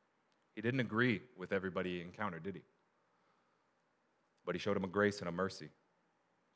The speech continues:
And so this morning is just that starting point for this,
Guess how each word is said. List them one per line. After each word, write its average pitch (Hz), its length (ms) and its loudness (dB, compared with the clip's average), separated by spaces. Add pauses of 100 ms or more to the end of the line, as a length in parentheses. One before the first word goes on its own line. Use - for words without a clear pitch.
(600)
And - 100 -16
so 95 220 0 (720)
this - 220 -8
morning 107 520 6
is 95 100 -12
just 95 180 -10
that 98 240 0
starting 110 440 4
point 98 300 -6
for 98 80 -10
this, 90 200 -8